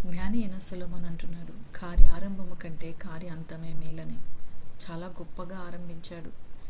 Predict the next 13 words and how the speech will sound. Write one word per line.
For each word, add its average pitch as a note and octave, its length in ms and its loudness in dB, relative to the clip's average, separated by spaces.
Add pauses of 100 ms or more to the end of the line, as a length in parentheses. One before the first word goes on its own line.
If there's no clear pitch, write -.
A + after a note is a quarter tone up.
(800)
గొప్పగా G#3 400 -4
ఆరంభించిన F#3+ 600 -4 (160)
తను F3 220 -6 (2250)
చాలా F#3 180 -8
విషాదకరంగా G3 880 -6
ముగించుకున్నాడు - 720 10
తన - 180 12
యొక్క - 180 12
జీవితాన్ని. - 600 12 (1000)
తన - 180 12
జీవితంలో - 760 12 (920)
ఒకానొక A#3 420 -2
సమయంలో G3 640 0